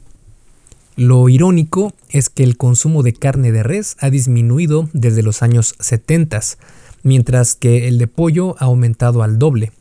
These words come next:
además de que hemos aumentado un treinta por ciento el consumo de endulzantes calóricos, granos y grasas ultraprocesadas. Según los estudios, el mínimo consumo de proteína para mantener la salud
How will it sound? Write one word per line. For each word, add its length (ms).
además 360
de 160
que 100
hemos 200
aumentado 540
un 240
treinta 340
por 160
ciento 380
el 100
consumo 400
de 60
endulzantes 760
calóricos, 800
granos 480
y 80
grasas 580
ultraprocesadas. 1040
Según 260
los 160
estudios, 600
el 260
mínimo 400
consumo 400
de 100
proteína 500
para 200
mantener 480
la 140
salud 340